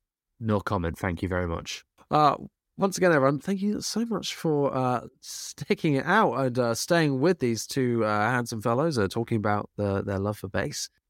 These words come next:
Speaker 2: Make sure you keep an eye out for our Instagram stories where you can get involved and submit your questions so we can answer on this podcast. Uh, Chris, where can,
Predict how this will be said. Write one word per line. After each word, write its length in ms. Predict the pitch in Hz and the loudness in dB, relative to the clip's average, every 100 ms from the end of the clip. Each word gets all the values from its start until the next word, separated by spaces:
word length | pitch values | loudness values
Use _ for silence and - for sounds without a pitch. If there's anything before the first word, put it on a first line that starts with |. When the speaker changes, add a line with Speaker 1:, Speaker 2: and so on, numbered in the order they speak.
| - | 0
Speaker 2:
Make 180 | 139 120 | 2 4
sure 140 | 147 | 2
you 100 | 127 | 2
keep 220 | - 143 | 0 0
an 100 | 123 | 0
eye 200 | 123 123 | 0 2
out 160 | 123 117 | 2 0
for 220 | - 120 | -2 0
our 160 | 110 110 | 2 0
Instagram 440 | 127 - 139 127 | -2 -4 0 0
stories 600 | 127 - 165 170 165 127 | 0 -4 0 2 4 2
where 240 | 110 117 120 | 0 0 2
you 180 | 120 113 | 2 0
can 220 | 120 113 | 0 0
get 260 | 113 104 | -2 -2
involved 420 | 110 95 98 110 107 | -2 0 2 2 0
and 220 | 104 98 | -2 -2
submit 380 | - 104 101 - | -4 -2 -2 -2
your 100 | 98 | -4
questions 640 | - - - - 85 87 | -6 -8 -6 -4 -4 -4
so 180 | - 85 | -6 -6
we 80 | 92 | -6
can 140 | 87 - | -6 -4
answer 280 | 82 80 - - | -4 -4 -6 -6
on 140 | 82 80 | -6 -6
this 160 | - - - | -8 -12 -8
podcast. 840 | - 98 - - - - - - _ _ - | -4 -2 -4 -8 -8 -8 -12 -14 _ _ -2
Uh, 220 | 120 - | 0 -2
Chris, 280 | - - - | -4 -4 -4
where 360 | 135 131 135 131 | -2 0 0 0
can, 320 | - 120 | -2 -2